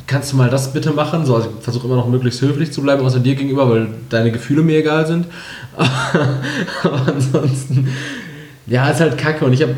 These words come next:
und, und ich verrenn mich, ich verrenn mich die ganze Zeit in Sachen. Ey, ich mach,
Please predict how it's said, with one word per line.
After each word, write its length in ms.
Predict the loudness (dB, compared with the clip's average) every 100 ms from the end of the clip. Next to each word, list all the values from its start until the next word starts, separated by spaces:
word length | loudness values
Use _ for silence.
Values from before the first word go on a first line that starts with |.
| -6 -4
und, 160 | -4
und 120 | -2 -2
ich 100 | 0
verrenn 500 | -2 0 2 4 4
mich, 160 | 2
ich 100 | 0
verrenn 480 | -2 -2 0 2 4
mich 180 | 2 0
die 100 | 0
ganze 300 | 0 0 -2
Zeit 260 | -2 0 2
in 140 | 2
Sachen. 460 | 2 2 0 -4 -6 -8 -16 -18 -18 -4
Ey, 120 | -2
ich 220 | 0 -2 0
mach, 220 | 0